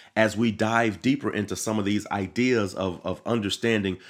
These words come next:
the truth of how we behave, because sometimes it's not always that we need to just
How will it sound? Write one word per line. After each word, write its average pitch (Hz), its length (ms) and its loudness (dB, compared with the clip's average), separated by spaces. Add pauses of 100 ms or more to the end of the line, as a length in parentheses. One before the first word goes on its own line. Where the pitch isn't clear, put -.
(140)
the 98 100 0
truth - 280 2
of 90 120 -4
how 110 200 4
we 110 120 4
behave, 123 640 -2
because 127 340 0
sometimes 165 640 2
it's 143 160 0
not 160 260 2
always 127 520 4
that 101 180 2
we 131 140 0
need 120 220 0
to 107 100 -2
just 113 380 2